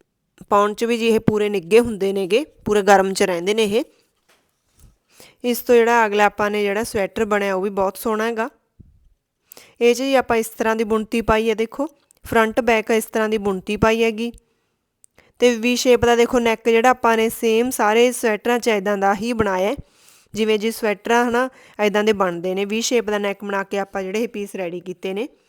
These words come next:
ਤੇ ਇਸ ਤੋਂ ਬਾਅਦ ਜੀ ਆਪਾਂ ਦੇਖੋ, ਹੈ ਨਾ, ਵੀ ਛੋਟੇ ਬੱਚਿਆਂ ਦੇ ਜਿਹੜੇ ਨੇ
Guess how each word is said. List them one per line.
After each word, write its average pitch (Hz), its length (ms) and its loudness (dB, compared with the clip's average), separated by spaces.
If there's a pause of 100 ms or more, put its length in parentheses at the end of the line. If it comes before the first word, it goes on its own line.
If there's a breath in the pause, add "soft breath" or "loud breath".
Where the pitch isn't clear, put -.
(600 soft breath)
ਤੇ 254 120 0
ਇਸ 247 80 -6
ਤੋਂ 254 200 0
ਬਾਅਦ 240 240 0
ਜੀ 262 120 -4
ਆਪਾਂ 240 280 -2
ਦੇਖੋ, 233 260 -2
ਹੈ 233 120 0
ਨਾ, 233 280 -4
ਵੀ 254 200 -6
ਛੋਟੇ 240 360 -2
ਬੱਚਿਆਂ 214 380 -2
ਦੇ 202 120 -2
ਜਿਹੜੇ 208 200 0
ਨੇ 226 160 0